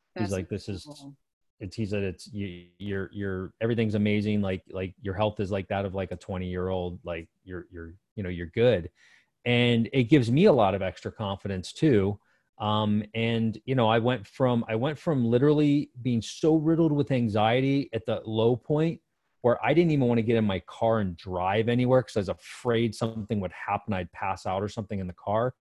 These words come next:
Speaker 2: to, you know, training to hike Mount Whitney with my, with my fourteen-year-old. You know, it's like, and, and, and hiking a lot of mountains, you know, that aren't Mount Whitney, you know, previously, right? But it's like,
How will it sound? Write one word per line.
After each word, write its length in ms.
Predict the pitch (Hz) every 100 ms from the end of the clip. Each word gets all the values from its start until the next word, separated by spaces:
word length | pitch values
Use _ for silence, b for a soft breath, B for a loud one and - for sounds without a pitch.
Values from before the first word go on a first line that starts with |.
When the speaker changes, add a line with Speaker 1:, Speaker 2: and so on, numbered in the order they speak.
| _ _ _ _ _ _
Speaker 2:
to, 640 | - 139 131 127 120 113 -
you 120 | 131
know, 220 | 123 110 107
training 480 | - 147 139 135 123
to 80 |
hike 220 | 117 123 127
Mount 200 | 117 95
Whitney 260 | 110 104
with 180 | 98 -
my, 240 | 98 98 -
with 180 | 107 -
my 140 | 104
fourteen-year-old. 640 | 92 101 90 95 90 90 - _ _ _ _ _ _ -
You 100 | 120
know, 340 | 120 120 117 127
it's 240 | 120 -
like, 280 | 135 127 - _ _ _ _ _
and, 240 | 131 120 117
and, 280 | 117 123 127
and 360 | 127 113 107 -
hiking 340 | 175 165 143
a 60 | 131
lot 180 | 127
of 140 | 120 104
mountains, 500 | 117 104 107 101 -
you 100 | 123
know, 140 | 104 101
that 140 | 110 113
aren't 200 | 117 104
Mount 200 | 92 82
Whitney, 400 | 90 98 92 - _
you 120 | 131 110
know, 140 | 98
previously, 640 | - 127 113 101 - 85 90
right? 260 | 117 135
But 80 | 151
it's 160 | 147 170
like, 220 | 156